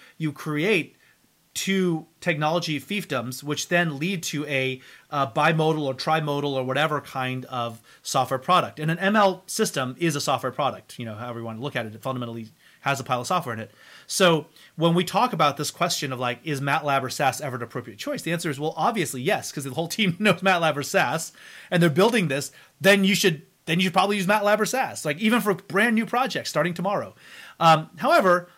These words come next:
the, the question then is taking a step back. If I'm the manager of this team, how, how much longer do I want to only have a, to have a team that only knows how to use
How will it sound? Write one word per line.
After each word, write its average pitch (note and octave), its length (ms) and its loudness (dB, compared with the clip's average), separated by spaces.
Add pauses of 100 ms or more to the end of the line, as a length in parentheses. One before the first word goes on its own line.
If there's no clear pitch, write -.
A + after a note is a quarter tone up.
(120)
the, E3 280 0
the D#3+ 80 -10
question G3+ 380 2
then A#3 180 2
is E3+ 100 -2
taking E3 200 -2
a C#3+ 40 -4
step C3+ 240 -6
back. G3 260 0
If D3+ 80 -2
I'm D3+ 120 0
the C3 80 -4
manager F3 480 -2
of A#2 80 -4
this B2 160 -8
team, A2 380 -12 (560)
how, A3+ 460 2 (240)
how G3 160 2
much F#3+ 240 0
longer F3+ 400 2
do D3 160 -4
I D3 120 2
want D#3+ 360 -2
to D#3 120 -4
only F3 380 -2
have D3 200 0
a, B2+ 80 -4
to - 220 -8
have D3+ 100 2
a E3 40 0
team F3+ 200 -4
that D#3 140 -2
only E3+ 280 0
knows D#3 340 0
how C#3 180 0
to C3 100 -8
use D#3 420 -4